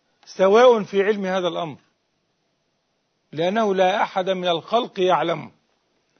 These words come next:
والنبي عليه الصلاة والسلام إنما أخبرنا عن الساعة، أي القيامة، أنها تقوم في يوم الجمعة، لكن أي يوم هو لا ندري،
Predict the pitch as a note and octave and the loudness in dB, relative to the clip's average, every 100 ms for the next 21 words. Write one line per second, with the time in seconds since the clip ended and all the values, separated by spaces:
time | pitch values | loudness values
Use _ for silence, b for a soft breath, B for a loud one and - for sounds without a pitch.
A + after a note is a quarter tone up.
0 | _ _ _ _ _ _ _ _ _ _ | _ _ _ _ _ _ _ _ _ _
1 | _ _ _ D#3 F#3 G#3 B3 A3+ G#3 A3+ | _ _ _ -6 -2 -2 2 4 4 2
2 | G#3 G3 F#3+ - G3 A3+ G3+ G#3 A3 G3+ | -2 -6 -6 -6 -6 -4 -6 -8 -4 -4
3 | F#3 F3+ - D#3 A3+ A3+ G#3+ G#3+ G#3 _ | -2 -2 -4 0 2 2 0 -2 -6 _
4 | _ _ _ _ _ _ C3+ F3+ E3 - | _ _ _ _ _ _ -6 -4 -6 -2
5 | G#3+ G#3+ A3+ - _ _ _ _ _ _ | 2 2 0 -8 _ _ _ _ _ _
6 | E3 F3 D#3+ F#3 F#3+ A3+ A3+ A3+ - _ | -4 -4 -2 2 2 2 0 -6 -10 _
7 | _ _ _ _ _ _ _ _ _ _ | _ _ _ _ _ _ _ _ _ _
8 | _ _ A3+ B3 A#3 A3 G#3 G3+ G#3+ G#3 | _ _ -2 0 -2 0 -2 -2 -6 -4
9 | A#3 A3+ A3+ A#3 - _ - G3 G3+ A3 | -4 -4 -4 -6 -12 _ -8 0 2 2
10 | G3+ F3 F#3+ F3 G#2+ - _ _ _ _ | -2 -4 -4 -4 -10 -16 _ _ _ _
11 | _ D#3+ F#3 F#3 F#3+ E3 - A#3 B3 A3 | _ -2 -2 -2 -6 -8 -2 2 2 2
12 | A3 B3 A#3 A3+ G#3 B3 B3+ A#3 _ _ | 4 4 4 0 2 4 2 0 _ _
13 | _ _ _ _ _ _ _ _ F3+ F#3+ | _ _ _ _ _ _ _ _ -2 2
14 | G3 C#3+ G2+ | 0 -2 -10